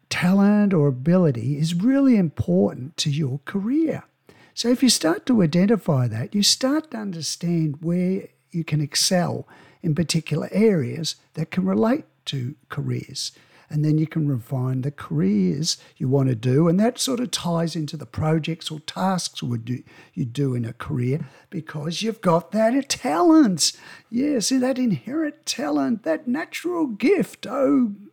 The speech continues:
goody. So that's really important. So we're gonna talk about aptitudes today. I wanna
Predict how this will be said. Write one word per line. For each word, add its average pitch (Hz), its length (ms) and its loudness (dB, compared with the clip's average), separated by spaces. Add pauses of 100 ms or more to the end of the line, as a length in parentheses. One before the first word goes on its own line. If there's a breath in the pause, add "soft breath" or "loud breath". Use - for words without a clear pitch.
(140)
goody. 190 920 0 (560 loud breath)
So 160 300 4
that's 170 320 -2
really 135 360 -2
important. 117 460 -4
So 311 140 6
we're 330 80 4
gonna 359 180 0
talk 156 260 0
about 127 260 -6
aptitudes 120 720 -10
today. 120 540 -10 (1120 loud breath)
I 247 60 0
wanna 466 220 6